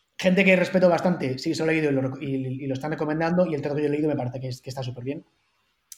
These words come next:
Y es un ejemplo de un libro que te explica cómo ser manager desde cero.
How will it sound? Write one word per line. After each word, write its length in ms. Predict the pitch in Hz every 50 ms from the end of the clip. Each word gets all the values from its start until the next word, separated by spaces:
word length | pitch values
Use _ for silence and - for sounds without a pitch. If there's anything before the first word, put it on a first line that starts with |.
| - -
Y 80 | 180
es 80 | 165 -
un 80 | 185 175
ejemplo 280 | - 180 180 175 170
de 60 | 156
un 60 | 147 147
libro 320 | 160 165 175 190 190 190 - - - - - - _ -
que 80 | 160
te 80 | 127 147
explica 680 | 143 143 - 170 165 165 170 165 160 156 151 - - - -
cómo 180 | - 165 160 156
ser 140 | 139 156 156
manager 280 | 165 165 165 147 139
desde 140 | 139 135 135
cero. 320 | 131 143 143 135 123 127